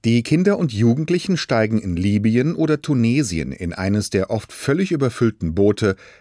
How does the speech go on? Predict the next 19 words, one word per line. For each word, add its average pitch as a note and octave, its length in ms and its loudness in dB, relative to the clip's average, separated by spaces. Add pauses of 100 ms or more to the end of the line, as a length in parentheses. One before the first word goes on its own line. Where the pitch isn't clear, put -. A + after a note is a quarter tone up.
erreichen A2 580 0
ihr D3 160 0
Ziel B2+ 400 -2
Italien E2+ 800 -4
aber G2+ 200 -2
meist A2+ 360 -2
nicht. - 460 -8 (680)
unicef B2+ 520 2
schätzt, - 560 -6
seit C#2 260 -6
zweitausendfünfzehn E2 1200 -2 (260)
sind B2 280 -2
etwa A#2+ 240 -2
dreitausendfünfhundert C#3+ 1300 -2
Kinder G#2 480 0
auf - 220 -8
dieser A2+ 340 -2
Flucht - 400 -2
gestorben F#2+ 680 -2